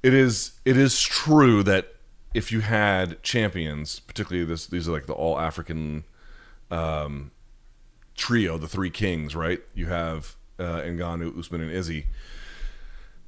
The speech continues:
It is true that I think they would make a bold statement, but, like, really rallying and labor organizing is different than that. You would need,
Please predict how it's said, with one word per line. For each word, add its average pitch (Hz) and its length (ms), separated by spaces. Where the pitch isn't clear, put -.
It 147 120
is 135 180
true 123 600
that 95 220
I 98 60
think 101 480
they 113 240
would 107 160
make 101 160
a 90 80
bold 95 420
statement, 127 680
but, 123 180
like, 110 380
really 113 500
rallying 95 960
and 87 340
labor 98 460
organizing 85 840
is 82 260
different 85 680
than 78 320
that. 78 400
You 104 140
would 110 180
need, 92 560